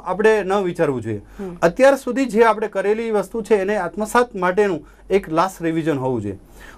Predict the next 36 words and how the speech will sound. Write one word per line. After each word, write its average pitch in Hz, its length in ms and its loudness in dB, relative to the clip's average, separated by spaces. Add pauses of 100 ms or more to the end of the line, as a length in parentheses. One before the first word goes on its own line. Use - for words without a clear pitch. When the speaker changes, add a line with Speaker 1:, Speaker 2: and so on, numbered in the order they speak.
(100)
Speaker 1:
હું 185 120 8
આપને 208 200 2
જણાવું 220 400 0
કે, 214 180 2
એ, 220 420 0
નોર્મલ 160 380 0
રીતે 208 360 0 (280)
જ્યારે 175 160 4
આપણે 196 360 2
એક 190 300 -6
કડિયો 202 280 4
હોય 190 280 2
અને 185 280 -6
બાંધકામ 170 420 -2
સાથે 208 260 -2
જોડાયેલા 190 360 2
હોય, 135 180 -2 (160)
Speaker 2:
હમ. 196 180 -12
Speaker 1:
તો 214 240 4
પણ 254 180 -2
એ 214 460 4
જ 156 140 -8
લાસ્ટ 175 480 2
એક 185 180 -8
ફિનિશિંગ, 208 540 0
અ, 160 220 4
વર્ક 170 220 2
કરતા 165 320 -2
હોય, 123 220 -4 (380)
એક, 175 220 -2
અ, 170 240 6
મિસ્ત્રી 175 420 0
જે 240 180 6
છે 220 120 0
એ 190 100 0
ફિનિ-, 185 280 -4